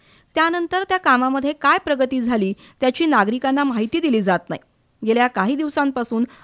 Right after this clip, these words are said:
अनेक कामं प्रलंबित असलेल्या नागरिकांनी आज कार्यालयात जाण्याचा प्रयत्न केला, मात्र त्यांना एकाही अधिकाऱ्यानं संपर्क केला नाही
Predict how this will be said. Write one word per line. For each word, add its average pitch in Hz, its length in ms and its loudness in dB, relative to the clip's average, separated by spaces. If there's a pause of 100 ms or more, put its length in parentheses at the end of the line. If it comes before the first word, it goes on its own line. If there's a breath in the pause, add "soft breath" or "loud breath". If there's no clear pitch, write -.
अनेक 311 360 2
कामं 285 280 2
प्रलंबित 277 540 0
असलेल्या 254 320 -2
नागरिकांनी 208 600 -2 (280 loud breath)
आज 277 220 0
कार्यालयात 247 520 2
जाण्याचा 208 400 -2
प्रयत्न 196 380 -2
केला, 180 160 -2 (460 soft breath)
मात्र 262 300 2
त्यांना 247 420 0
एकाही 226 520 -2
अधिकाऱ्यानं 220 520 0
संपर्क 214 440 -2
केला 208 340 -2
नाही 240 180 0